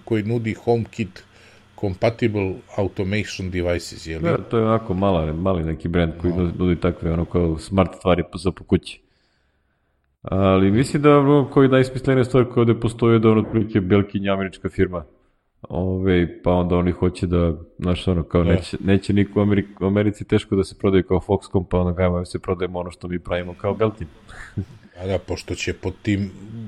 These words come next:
Speaker 1: ovaj, što se kaže, o-, all of the Belkin owned brands will continue to operate as subsidiaries, subsidiaries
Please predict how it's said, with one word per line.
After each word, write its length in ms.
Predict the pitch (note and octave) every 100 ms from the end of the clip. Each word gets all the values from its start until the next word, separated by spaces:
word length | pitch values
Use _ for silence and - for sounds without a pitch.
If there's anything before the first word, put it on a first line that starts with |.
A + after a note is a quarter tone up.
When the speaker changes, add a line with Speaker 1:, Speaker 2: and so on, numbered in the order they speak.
| A2 G#2 A2
Speaker 1:
ovaj, 420 | G2+ G2 F#2+ F2+ -
što 180 | - F#2
se 140 | -
kaže, 340 | - G2 F#2+ -
o-, 220 | A#2 B2 B2
all 260 | C3 C#3
of 140 | A#2+ G#2
the 100 | A2
Belkin 500 | G2 C3 A#2+ A#2 G2
owned 340 | B2 A#2+ G2+
brands 540 | G#2 A#2+ B2 G2+ - - _ _ - - _ G#2
will 180 | G2+
continue 500 | - G2 F#2 A#2+ A#2
to 160 | - A2
operate 720 | A#2 A#2 A#2 G#2+ F#2+ - G2+
as 100 | F2
subsidiaries, 1400 | - - G#2+ F#2 - - - - G#2 F#2 F#2+ F2+ D#2+ -
subsidiaries 840 | - F#2+ - F#2 D#2+ D2+ C#2+ -